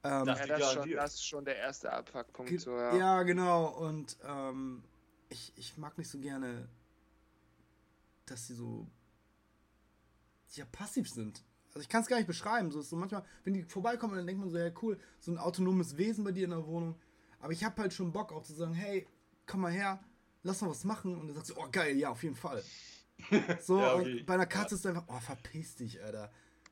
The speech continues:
Speaker 3: Ja, ja, das ist auf jeden Fall der tonangebende Punkt, so. Also das
Speaker 1: Ja.
Speaker 3: Tier ist der tonangebende Punkt, so.
Speaker 2: <laughs>
Speaker 3: Ich hatte mal, ich hatte mal Katzen so in der Vergangenheit, würde ich auch nicht wieder machen. Also definitiv nicht so, ne? Also wenn, wenn ich die Wahl habe,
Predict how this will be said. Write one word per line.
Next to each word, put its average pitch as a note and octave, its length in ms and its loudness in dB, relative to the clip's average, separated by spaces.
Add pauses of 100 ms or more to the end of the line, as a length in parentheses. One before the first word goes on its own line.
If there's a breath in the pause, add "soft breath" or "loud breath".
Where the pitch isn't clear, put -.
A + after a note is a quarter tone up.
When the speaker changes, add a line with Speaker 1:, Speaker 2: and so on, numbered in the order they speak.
(160)
Speaker 3:
Ja, D3+ 140 8
ja, E3 240 10
das C#3+ 240 0
ist C#3+ 160 -4
auf C#3 120 -2
jeden C#3+ 140 -2
Fall C#3+ 140 0
der C#3 120 0
tonangebende C#3 640 -2
Punkt, C#3+ 320 -2
so. B2 300 0
Also C3 220 2
das F#3 100 8
Speaker 1:
Ja. F3+ 80 8
Speaker 3:
Tier C#3+ 240 6
ist B2+ 160 2
der C3 80 4
tonangebende B2+ 600 0
Punkt, C3+ 280 4
so. D3 100 4
Speaker 2:
<laughs> - 20 6
Speaker 3:
Ich B2+ 180 4
hatte E3 220 6
mal, E3+ 320 6
ich D#3+ 160 -2
hatte F3 200 2
mal E3+ 200 0
Katzen E3+ 420 -2
so E3 340 2 (220)
in C#3 80 -4
der C3+ 100 4
Vergangenheit, D3 600 2 (640 loud breath)
würde C#3 200 4
ich - 140 -2
auch B2+ 140 4
nicht B2+ 260 -4
wieder B2 200 2
machen. A#2+ 420 -6
Also C3 260 -2
definitiv C3 600 0
nicht B2 220 -2
so, B2+ 180 0
ne? D#3 320 6 (160)
Also B2+ 320 6
wenn, D#3 380 6
wenn D#3+ 180 6
ich E3 120 2
die D#3 180 0
Wahl E3+ 500 6 (140)
habe, D3+ 440 4